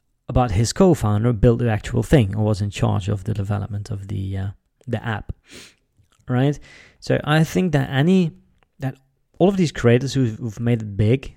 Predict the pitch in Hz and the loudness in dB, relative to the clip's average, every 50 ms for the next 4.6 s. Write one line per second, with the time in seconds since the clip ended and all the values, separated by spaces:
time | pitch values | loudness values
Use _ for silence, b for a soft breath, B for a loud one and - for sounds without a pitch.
0 | _ - 143 139 147 139 120 131 120 104 101 101 104 113 117 - _ - 110 107 | _ -4 0 0 0 0 0 0 0 0 0 0 0 0 0 0 _ 0 0 0
1 | 101 - 135 131 - - 113 110 - - _ _ _ _ - - - 123 123 113 | 2 0 -2 -2 -4 -6 -8 -8 -8 -12 _ _ _ _ -18 -8 -2 -2 -2 0
2 | - 120 107 - _ _ _ _ _ _ _ _ _ _ _ _ _ _ _ _ | 0 -4 -6 -6 _ _ _ _ _ _ _ _ _ _ _ _ _ _ _ _
3 | _ _ _ _ - _ _ _ _ _ - - - 123 120 - 123 110 127 117 | _ _ _ _ -20 _ _ _ _ _ -4 2 4 4 6 4 6 6 6 6
4 | - 131 127 117 139 139 123 120 113 110 110 | 6 2 0 0 0 0 2 2 2 2 2